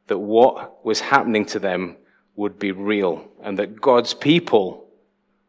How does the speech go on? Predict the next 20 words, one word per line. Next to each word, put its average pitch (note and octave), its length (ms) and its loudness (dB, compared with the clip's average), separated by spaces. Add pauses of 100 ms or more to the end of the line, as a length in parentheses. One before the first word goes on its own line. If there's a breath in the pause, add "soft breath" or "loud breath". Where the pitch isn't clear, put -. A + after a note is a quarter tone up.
would G#2+ 200 -6
be G#2+ 140 -2
real. G#2+ 420 0 (160)
And A#2+ 240 2
God, C#3 400 10 (480)
this - 120 -14
is A2+ 100 -6
my A#2 100 4
conviction, A2 680 0
and G#2 260 -6 (320)
we'll A2 140 -6
go A#2+ 200 4
through A2+ 220 -4
the G2+ 80 -6
story, G2+ 480 0 (300 loud breath)
is B2 240 0
willing A#2 580 6 (220 loud breath)
to - 340 -4
edit C#3 460 4
in, A2 440 2